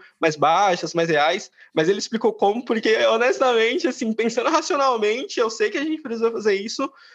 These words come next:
mas na prática, assim, no, no inconsciente, eu, eu não consigo entender como a gente poderia fazer isso, né?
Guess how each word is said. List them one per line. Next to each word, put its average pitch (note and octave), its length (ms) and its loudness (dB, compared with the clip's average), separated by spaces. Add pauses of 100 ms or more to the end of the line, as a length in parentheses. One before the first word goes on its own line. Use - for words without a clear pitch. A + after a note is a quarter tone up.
(160)
mas G#3+ 260 2
na A#3 140 0
prática, A#3 640 0
assim, G3+ 300 -4
no, G3 180 2
no G3 300 0
inconsciente, A3 720 -4
eu, B3+ 120 0
eu G#3+ 260 0
não A3+ 100 -2
consigo A#3 480 -6
entender G#3+ 340 -2
como G#3+ 160 -2
a - 20 -2
gente G#3 160 -4
poderia G3 380 2
fazer F3+ 300 -2
isso, D3+ 280 -6
né? C#3+ 160 -4